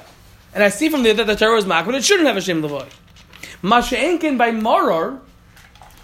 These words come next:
since there was no Maror that had a Shem Levoi then, therefore,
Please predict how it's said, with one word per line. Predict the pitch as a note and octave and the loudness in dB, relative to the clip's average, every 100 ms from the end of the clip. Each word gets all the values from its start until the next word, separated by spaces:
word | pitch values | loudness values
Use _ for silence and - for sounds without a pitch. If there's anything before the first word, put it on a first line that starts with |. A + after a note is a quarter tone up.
| - - - | -20 -20 -12
since | - C#4+ E4 D#4+ | -4 -2 -2 -2
there | B3 | -2
was | G#3+ G3 | 0 0
no | G3 G3+ C#4 E4+ D#4+ | 0 2 2 2 0
Maror | A#3+ A#3 D4+ D4 A3+ | -2 2 4 4 2
that | G#3 | 0
had | B3 C4+ | 0 -2
a | |
Shem | - C4 | 0 0
Levoi | A3 F#3+ D4 C4+ | 0 4 4 2
then, | D#3 C#3 A#3 - - - - - - - - - - - - | -2 -8 -10 -16 -20 -20 -20 -16 -14 -14 -20 -20 -20 -20 -14
therefore, | D3+ A#3 F#4 C#4+ F#3 D#3+ F#3+ | 0 0 0 -4 -6 -4 -4